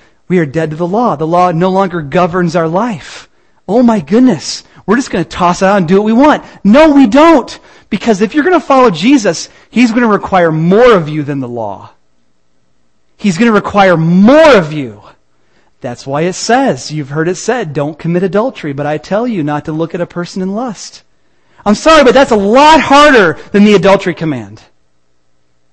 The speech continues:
That's all there is to it. And I'm called to a higher standard in Christ. But it's okay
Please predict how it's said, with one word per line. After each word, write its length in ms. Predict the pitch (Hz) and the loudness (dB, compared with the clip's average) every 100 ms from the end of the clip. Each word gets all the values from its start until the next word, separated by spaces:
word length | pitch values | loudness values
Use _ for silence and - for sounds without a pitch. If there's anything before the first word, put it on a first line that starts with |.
| _ | _
That's 180 | - 185 | -12 -4
all 120 | 202 | -2
there 160 | 160 143 | -2 -4
is 140 | 123 | -8
to 180 | - 185 | -8 -8
it. 180 | 135 _ _ _ _ - | -8 _ _ _ _ -6
And 120 | 175 | -4
I'm 120 | 175 | -4
called 360 | - 180 175 160 | -4 -2 0 0
to 100 | 160 | -2
a 60 | |
higher 300 | 143 156 151 | -2 -4 -2
standard 280 | 143 160 143 | -4 -6 -8
in 60 | 120 | -10
Christ. 500 | - 175 135 - - - _ | -6 -6 -6 -14 -20 -20 _
But 120 | 185 | 0
it's 180 | 254 - | 0 4
okay 640 | 254 240 240 262 214 202 | 0 2 0 0 0 -2